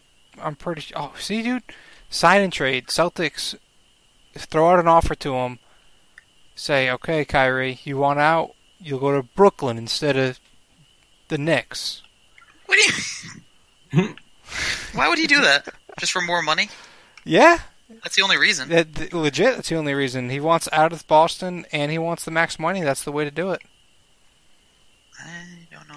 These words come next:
Speaker 2: if that
Speaker 1: It won't happen, but
Speaker 2: Interesting. No, I know. I'm, I'm just curious if that's possible, 'cause that would kinda be <laughs> like a sign and trade for a sign and trade.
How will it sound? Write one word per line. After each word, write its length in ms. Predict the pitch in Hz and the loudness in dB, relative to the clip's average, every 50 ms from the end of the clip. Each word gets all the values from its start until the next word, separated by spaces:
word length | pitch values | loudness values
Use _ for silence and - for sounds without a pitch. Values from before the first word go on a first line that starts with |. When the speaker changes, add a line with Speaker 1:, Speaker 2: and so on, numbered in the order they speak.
| 147 | -20
Speaker 2:
if 60 | - - | -20 -12
that 140 | - 143 | -4 -2
Speaker 1:
It 40 | 185 156 | 2 4
won't 220 | 151 139 127 127 | 4 6 6 6
happen, 360 | 123 127 127 - - - - - | 6 4 2 0 -4 -18 -16 -16
but 80 | - | -18
Speaker 2:
Interesting. 240 | - - - - _ _ _ - _ _ _ _ _ _ - | -16 -16 -18 -20 _ _ _ -20 _ _ _ _ _ _ -2
No, 80 | 170 170 | 2 2
I 100 | 151 147 | 4 4
know. 100 | 156 143 | 4 4
I'm, 140 | 127 127 117 | 2 2 0
I'm 140 | 123 120 123 | -2 -4 -4
just 160 | - - - | -4 -4 0
curious 220 | - 135 131 127 - | 2 2 2 2 -2
if 60 | - | -8
that's 120 | 104 - - | -12 -10 -4
possible, 440 | - 127 131 - - 113 113 - - - - - _ | -2 -2 -2 -2 -4 -8 -12 -18 -18 -20 -20 -14 _
'cause 100 | - 135 | -6 -4
that 100 | 139 131 | -2 -2
would 120 | 143 143 - | -4 -2 0
kinda 200 | 151 151 147 131 | 0 0 2 2
be 120 | 143 170 - | 2 2 2
<laughs> 60 | - | 2
like 100 | 190 - | 0 0
a 20 | 160 | 0
sign 260 | - - 151 147 143 | 0 2 2 4 2
and 80 | 143 139 | 2 0
trade 200 | - 147 139 - | 0 0 0 2
for 100 | - 131 | 0 -2
a 60 | 131 | 0
sign 180 | - 147 147 139 | 0 0 -2 -4
and 80 | - | -4
trade. 240 | - - - - - | -6 -8 -8 -8 -8